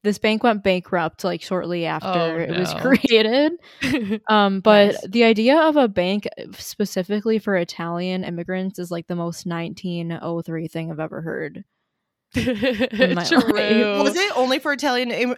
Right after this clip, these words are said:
Speaker 3: immigrants in, like, a racist way, or was it
Speaker 1: Yeah,
Speaker 3: just,
Speaker 1: like, they
Speaker 3: like,
Speaker 1: charged, like,
Speaker 3: down
Speaker 1: really high interest rates. <laughs>
Speaker 3: God.
Speaker 2: Oh,
Speaker 3: That's
Speaker 2: oh
Speaker 3: so
Speaker 2: my God,
Speaker 3: obnoxious.
Speaker 2: stop. That's insane. I mean, I know that shit happened, but that's <laughs> insane.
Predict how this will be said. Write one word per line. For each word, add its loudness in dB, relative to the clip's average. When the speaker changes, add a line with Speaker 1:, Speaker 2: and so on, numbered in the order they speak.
Speaker 3:
immigrants -2
in, -2
like, 0
a -2
racist -2
way, 0
or 0
was 0
it 6
Speaker 1:
Yeah, 10
Speaker 3:
just, 4
Speaker 1:
like, 4
they 8
Speaker 3:
like, 4
Speaker 1:
charged, 2
like, 4
Speaker 3:
down 0
Speaker 1:
really 6
high 0
interest -4
rates. -6
<laughs> -18
Speaker 3:
God. 0
Speaker 2:
Oh, 4
Speaker 3:
That's -2
Speaker 2:
oh 2
Speaker 3:
so -2
Speaker 2:
my 6
God, 6
Speaker 3:
obnoxious. 0
Speaker 2:
stop. 0
That's 0
insane. -8
I -4
mean, 2
I 4
know 0
that -4
shit -6
happened, -6
but -8
that's -10
<laughs> -6
insane. -4